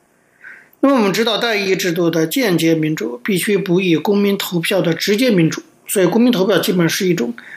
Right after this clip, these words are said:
直接民主的表现形式，这样呢才能够使国家的施政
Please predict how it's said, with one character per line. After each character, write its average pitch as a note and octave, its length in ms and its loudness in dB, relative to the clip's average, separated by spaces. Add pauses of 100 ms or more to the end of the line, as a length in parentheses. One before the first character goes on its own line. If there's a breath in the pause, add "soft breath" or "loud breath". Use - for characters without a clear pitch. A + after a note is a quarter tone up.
直 G3+ 140 0
接 A#3 140 2
民 F#3+ 180 2
主 F3 100 2
的 D#3 80 4
表 E3 160 -2
现 D#3 200 -2
形 E3 200 0
式， B3 320 -2 (380 loud breath)
这 C4 140 0
样 B3 120 0
呢 G#3+ 140 0
才 F3 140 -2
能 F#3+ 160 0
够 F#3+ 40 2
使 E3 220 0
国 E3 180 0
家 F3+ 160 0
的 E3 120 0
施 G#3+ 240 0
政 G3+ 260 -2